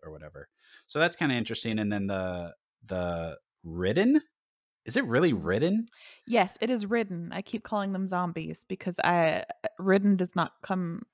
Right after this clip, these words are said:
Speaker 2: natural to me.
Speaker 1: Right. The freakers, uh,
Speaker 2: <laughs>
Speaker 1: they all get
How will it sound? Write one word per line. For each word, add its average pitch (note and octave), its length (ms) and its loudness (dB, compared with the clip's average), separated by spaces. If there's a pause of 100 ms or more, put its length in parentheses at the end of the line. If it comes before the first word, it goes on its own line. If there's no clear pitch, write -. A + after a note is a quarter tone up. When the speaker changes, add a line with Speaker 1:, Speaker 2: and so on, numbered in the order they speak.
(240)
Speaker 2:
natural F#3+ 520 -4
to F3 140 -8
me. - 60 -2
Speaker 1:
Right. D#4 280 -6 (580)
The B2+ 80 2
freakers, A2 760 -2 (640)
uh, G2+ 300 0
Speaker 2:
<laughs> G2 180 0
Speaker 1:
they A#2+ 180 4
all B2 220 6
get G#2+ 440 0